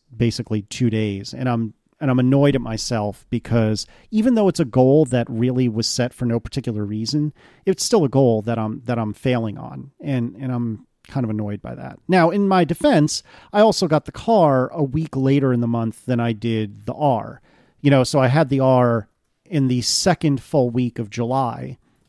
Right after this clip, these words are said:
whereas I had the G T I is the one that's pending from the sixteenth through the twenty-third of August. So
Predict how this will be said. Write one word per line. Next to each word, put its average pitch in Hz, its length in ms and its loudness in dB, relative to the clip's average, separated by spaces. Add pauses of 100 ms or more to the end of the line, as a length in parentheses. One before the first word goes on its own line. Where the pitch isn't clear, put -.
(180)
whereas 123 720 2
I 139 220 -2
had 117 600 -2
the 113 360 -2
G 127 160 -2
T - 180 -6
I 123 200 0
is 113 160 -4
the 117 60 -6
one 113 120 -4
that's 113 140 -10
pending 120 500 -2 (460)
from 127 380 2
the 127 60 -4
sixteenth - 640 -2 (100)
through 143 200 -2
the 120 80 -2
twenty-third 123 640 -2
of 101 100 -6
August. 113 540 -6
So 113 480 0